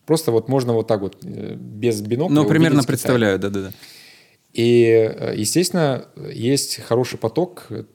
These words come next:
Speaker 1: который утекает туда, потому что там, ну, может быть, дешевле, может
Speaker 2: Русских
Speaker 1: быть, там
Speaker 2: клиентов,
Speaker 1: какие-то
Speaker 2: которые там
Speaker 1: сарафанное
Speaker 2: делают.
Speaker 1: радио, там, и так
Speaker 2: Ага.
Speaker 1: далее. И, ну, вот мой коллега, он активно переоперирует этих пациентов, которым там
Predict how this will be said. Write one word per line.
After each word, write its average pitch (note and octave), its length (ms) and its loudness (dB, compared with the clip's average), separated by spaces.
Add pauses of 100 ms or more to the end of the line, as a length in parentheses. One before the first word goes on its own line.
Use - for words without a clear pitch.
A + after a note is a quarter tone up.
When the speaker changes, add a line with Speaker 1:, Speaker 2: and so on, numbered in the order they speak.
(220)
Speaker 1:
который A#2+ 240 -4
утекает A#2 420 -2
туда, G#2 360 -4
потому G#2 240 -12
что - 120 -16
там, G2+ 560 -10
ну, D3+ 80 -6
может A#2+ 240 -2
быть, F#2+ 100 -8
дешевле, D#3+ 460 -4
может A#2+ 140 0
Speaker 2:
Русских C#3 240 2
Speaker 1:
быть, A2 80 -4
там - 100 -2
Speaker 2:
клиентов, B2+ 380 2
Speaker 1:
какие-то - 100 -20
Speaker 2:
которые A2+ 200 2
там A2 140 0
Speaker 1:
сарафанное A2 280 0
Speaker 2:
делают. - 20 -2
Speaker 1:
радио, C#3+ 380 0
там, - 120 -6
и - 40 0
так G#2 60 0
Speaker 2:
Ага. A2 80 0
Speaker 1:
далее. G2 220 -4 (960)
И, G#2+ 680 0 (480)
ну, A2+ 380 -2
вот A2 240 -4 (120)
мой G#2+ 420 -2
коллега, C3+ 340 0
он A2 160 0
активно C3 420 -4
переоперирует A#2+ 800 0
этих - 160 -16
пациентов, C3+ 420 -8
которым G2+ 320 -10
там G2 240 -8